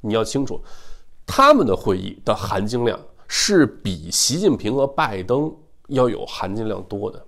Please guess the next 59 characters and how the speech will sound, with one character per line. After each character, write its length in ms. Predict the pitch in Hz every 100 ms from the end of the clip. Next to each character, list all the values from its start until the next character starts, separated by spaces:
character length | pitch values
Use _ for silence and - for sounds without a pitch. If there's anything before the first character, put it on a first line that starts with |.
| -
你 160 | - 127
熟 320 | 123 - 175
悉 140 | -
国 180 | 139 123
际 80 | 143
政 100 | 143
治 60 | 107
的 60 |
朋 140 | 101 104
友 40 |
都 160 | 95 113
知 120 | 98
道， 100 | 95
对 80 | 147
吧？ 140 | - - - -
各 300 | 302 285 156
国 280 | - 117 170
领 120 | 139
导 140 | 165
人 320 | 92 90 95 143
去 500 | - - - 165 101
最 220 | 202 151
后 120 | -
干 160 | - 98
嘛 200 | - -
去 100 | -
了？ 80 | 143
就 140 | 135
签 240 | - 147
字 160 | 165 156
去 100 | -
了， 100 | 101
作 180 | - 175
秀 220 | - 143
去 60 | 67
了 120 | - - -
啊！ 220 | 127 113 - - -
从 260 | - 196 262
某 140 | 254
种 160 | 247 160
意 60 |
义 40 | 196
上 160 | 151
来 80 | 113
讲， 160 | 127 190
各 180 | 202 185
国 120 | 165
领 80 | 175
导 120 | 113
人 160 | 98 113
在 100 | 123
国 220 | 110 131
际 100 | 143
上 140 | 110
签 400 | 98 - 214 220
字 160 | 214 240
的 120 | 95
时 140 | -
候 180 | 92 -